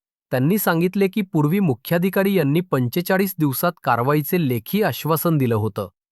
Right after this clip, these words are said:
पण आजपर्यंत कोणतीही कार्यवाही झालेली नाही. त्यामुळे नागरिकांनी जिल्हाधिकाऱ्यांच्या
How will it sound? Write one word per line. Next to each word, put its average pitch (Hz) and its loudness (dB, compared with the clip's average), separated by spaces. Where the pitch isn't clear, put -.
पण 165 2
आजपर्यंत 165 2
कोणतीही 151 2
कार्यवाही 143 2
झालेली 117 0
नाही. 101 -4
त्यामुळे 160 2
नागरिकांनी 165 2
जिल्हाधिकाऱ्यांच्या 170 0